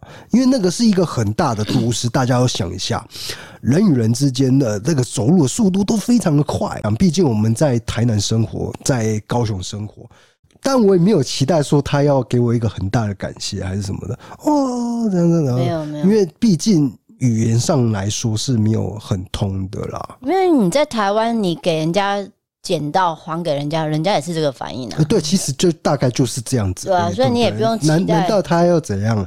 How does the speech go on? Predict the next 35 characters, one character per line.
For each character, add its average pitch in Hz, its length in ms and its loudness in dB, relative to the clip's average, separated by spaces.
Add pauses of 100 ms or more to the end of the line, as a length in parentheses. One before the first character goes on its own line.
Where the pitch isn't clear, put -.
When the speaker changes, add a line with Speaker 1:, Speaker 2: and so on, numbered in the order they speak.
(120)
Speaker 2:
放 196 180 -4
烟 175 180 0
火 147 220 -2
吗？ 113 280 -8
Speaker 1:
<laughs> 202 60 -2
对 220 220 4
啊。 202 140 4 (160)
Speaker 2:
那 208 120 -2
第 220 180 0
二 214 60 0
件 202 180 0
事 190 120 -6
情 147 200 -12
呢？ 147 220 -16
Speaker 1:
第 190 100 4
二 185 60 4
件 180 140 4
事 160 140 0
情， 107 240 2
我 120 100 2
现 143 160 0
在 147 60 4
忘 143 300 2
记 101 240 -6
了。 117 100 -12 (240)
Speaker 2:
就 175 180 -4
是 190 160 -4
你 175 160 -2
把 151 220 -4
人 147 200 -6
家 160 220 -4
的 156 120 -2
那 156 180 -2
个 131 280 -2
拐 139 280 -8